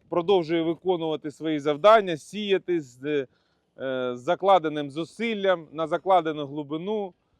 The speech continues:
і закривати борозну, це дуже важливо.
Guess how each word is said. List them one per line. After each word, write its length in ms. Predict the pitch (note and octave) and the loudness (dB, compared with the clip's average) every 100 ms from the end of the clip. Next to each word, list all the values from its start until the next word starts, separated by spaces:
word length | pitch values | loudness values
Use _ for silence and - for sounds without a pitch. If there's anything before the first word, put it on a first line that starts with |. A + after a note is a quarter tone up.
| _ _ | _ _
і 80 | C3 | -4
закривати 640 | D3+ D#3 E3 F3 A3 F#3 E3+ | -2 0 0 4 4 4 -2
борозну, 420 | E3+ E3 D3 D#3+ | -4 -4 -6 -12
це 140 | C#3+ | -12
дуже 260 | C#3+ F3 D3+ | -10 -8 -6
важливо. 520 | C#3 A#2+ G#2 F#2+ | -6 -10 -14 -16